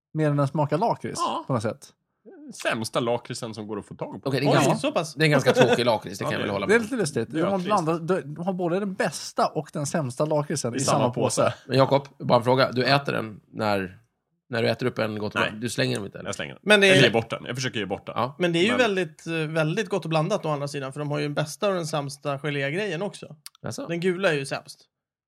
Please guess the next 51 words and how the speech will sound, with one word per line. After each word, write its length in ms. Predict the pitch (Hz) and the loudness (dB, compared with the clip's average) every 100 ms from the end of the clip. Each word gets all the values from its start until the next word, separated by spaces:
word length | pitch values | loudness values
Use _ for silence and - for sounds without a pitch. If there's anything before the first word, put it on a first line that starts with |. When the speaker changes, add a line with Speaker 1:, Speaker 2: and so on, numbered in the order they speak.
| - | -6
Speaker 4:
Och 260 | 160 147 143 | -2 0 0
den, 400 | 143 135 127 127 | -2 -4 -8 -12
eh, 60 | 123 - | -14 -10
oran-, 380 | 151 139 135 127 | -4 -4 -4 -10
eh, 160 | - | -8
orangea 380 | 165 143 139 131 | -4 -4 -4 -8
är 60 | 117 | -10
ju 160 | 113 | -12
bäst. 200 | 123 76 143 | -14 -12 -2
Speaker 2:
Ja, 340 | 151 139 135 | 0 4 4
fast 280 | 131 123 - | 6 2 2
det 120 | 123 | -2
är 20 | 131 | 0
ju 80 | |
inte 300 | 120 - 117 | 0 -2 -6
samma 560 | 113 - - 113 92 87 | -6 -10 -2 -2 0 -4
skillnad 560 | - 110 90 92 - 127 | -4 -6 -6 -2 -2 0
Speaker 1:
Nej. 340 | 123 123 120 | 0 0 -2
Speaker 4:
Nej, 120 | 165 190 | 0 4
det 60 | |
är 20 | |
inte 140 | 202 226 | 4 4
samma 220 | 226 185 | 4 6
skillnad. 160 | 147 98 | 4 2
Speaker 2:
där 60 | |
Speaker 4:
Det 120 | 165 | 2
är, 40 | 156 | 2
det 100 | 156 | 4
är 40 | 156 | 4
Speaker 2:
mellan 100 | 104 | 2
Speaker 4:
inte. 120 | 95 | -2
Speaker 2:
dem. 100 | 87 | -4
Jag 120 | 95 | -6
skulle 160 | 107 101 | -4 -6
inte 140 | 90 | -6
säga 380 | 107 90 85 78 | -6 -4 -4 -6
att 140 | - _ _ _ _ _ | -10 _ _ _ _ _
gelégodiset 720 | 101 98 90 101 87 - 85 - | -6 -4 -4 -6 -6 -10 -12 -8
är 180 | 80 | -8
både 280 | 80 87 85 | -6 -8 -8
det 80 | 87 | -10
godaste 440 | 90 85 85 - | -10 -10 -10 -10
och 100 | 82 - | -12 -12
det 60 | |
äckligaste 540 | - - 90 - - - - | -16 -12 -10 -10 -12 -16 -8
Speaker 1:
Nej. 260 | 123 123 165 | -4 -4 -4
Speaker 4:
Mm, 180 | 160 | -6
ja. 200 | 160 165 | -8 -6
Speaker 2:
på 60 | 170 | -4
hela 200 | 170 175 | -4 -4
godismarknaden. 800 | 87 170 - 101 - - 64 | -6 -10 -4 -6 -4 -10 -10